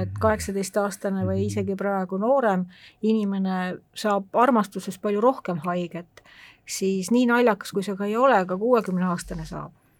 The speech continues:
Speaker 1: Ja väga haiget, et võiks ju arvata, et ta on oma elus igasuguseid asju näinud, et äkki oskab ennast kuidagi hoida, aga, aga ikka saab haiget. Et, et ei aita siin elukogemusega midagi, tunded räägivad oma keelt ja, ja see
Speaker 2: Jah.
Speaker 1: nii lihtsalt on.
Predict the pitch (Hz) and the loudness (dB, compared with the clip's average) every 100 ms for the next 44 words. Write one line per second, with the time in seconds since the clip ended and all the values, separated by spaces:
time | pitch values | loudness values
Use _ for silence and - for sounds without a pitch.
0 | _ _ _ - 185 254 233 190 185 180 | _ _ _ -2 2 4 6 4 4 -2
1 | 165 165 - 175 - 202 - 226 226 202 | -6 -12 -12 -10 -6 -4 2 4 4 2
2 | 185 180 190 196 220 214 190 214 202 190 | -2 -2 0 0 0 0 0 0 -2 0
3 | 202 202 185 185 214 196 180 175 - 190 | -4 -2 -2 -2 0 -2 -4 -6 -6 -6
4 | 196 196 - 180 175 175 214 208 185 185 | -4 -6 -6 -6 -6 -4 -4 -4 -2 -2
5 | 233 226 180 175 175 _ - _ _ _ | -2 -2 -4 -6 -8 _ -20 _ _ _
6 | _ _ 196 196 196 202 196 190 196 208 | _ _ -2 0 0 -2 0 0 0 0
7 | 294 - 180 185 180 170 165 156 - _ | -2 -2 -4 -2 -4 -4 -6 -12 -16 _
8 | - - 208 208 190 _ _ 190 185 180 | -20 -20 -14 -12 -12 _ _ -6 -4 -6
9 | - _ - 208 233 240 254 247 196 247 | -8 _ -10 0 4 4 4 2 -2 0
10 | 226 233 269 226 233 240 202 190 196 214 | 2 4 6 6 4 4 0 0 0 0
11 | 247 196 185 202 226 196 190 190 190 190 | 2 0 0 0 0 0 -2 -2 -4 -2
12 | 226 202 185 190 180 - 202 185 190 202 | -2 -2 -4 -4 -6 -10 -10 -8 -8 -10
13 | 190 190 - 208 202 214 208 220 220 247 | -8 -6 -4 -2 -2 -4 -6 -10 -6 -4